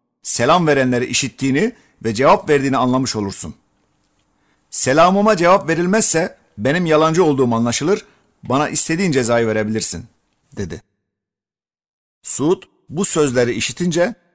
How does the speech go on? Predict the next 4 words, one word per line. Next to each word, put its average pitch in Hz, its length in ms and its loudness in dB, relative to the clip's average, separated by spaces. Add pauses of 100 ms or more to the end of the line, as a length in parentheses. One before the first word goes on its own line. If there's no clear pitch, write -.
(300)
ehl-i 127 260 -4
sünnet 175 380 -2
alimini 120 580 0
salıverdi. 98 720 -2